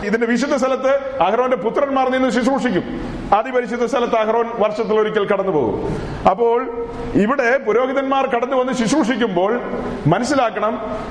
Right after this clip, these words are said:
ഈ കൂടാരവുമായി ഇസ്രായേൽ യാത്ര ചെയ്യുമ്പോൾ പാളയം മു-, നീങ്ങുകയാണ്. ഇസ്രായേൽ പാളയം മുന്നോട്ട് നീങ്ങുന്നു. ആ നീങ്ങുന്നത് മരുഭൂമിയിലൂടെയാണ്.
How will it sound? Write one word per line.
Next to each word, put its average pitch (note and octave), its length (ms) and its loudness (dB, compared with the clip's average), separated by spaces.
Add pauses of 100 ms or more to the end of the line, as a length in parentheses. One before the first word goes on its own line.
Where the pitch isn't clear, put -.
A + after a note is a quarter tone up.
(160)
ഈ A#3+ 100 2
കൂടാരവുമായി C4 800 2
ഇസ്രായേൽ A#3+ 960 0 (280)
യാത്ര C4 320 0
ചെയ്യുമ്പോൾ A3+ 480 2
പാളയം A3+ 760 0
മു-, G3+ 180 0
നീങ്ങുകയാണ്. A#3+ 640 0 (640)
ഇസ്രായേൽ B3+ 400 2
പാളയം A#3 440 0
മുന്നോട്ട് B3 380 0
നീങ്ങുന്നു. B3+ 640 0
ആ - 60 4
നീങ്ങുന്നത് C4 500 0
മരുഭൂമിയിലൂടെയാണ്. A#3+ 880 2